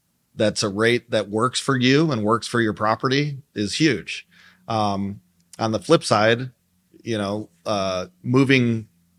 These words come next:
quickly through Fra-, Fannie's program,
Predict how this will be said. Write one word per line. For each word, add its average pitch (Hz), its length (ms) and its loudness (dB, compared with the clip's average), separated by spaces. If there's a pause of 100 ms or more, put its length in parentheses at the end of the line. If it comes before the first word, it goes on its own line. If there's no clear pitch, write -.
(120)
quickly 147 440 4
through 123 220 -2
Fra-, 143 380 2
Fannie's 143 380 2
program, 107 640 -2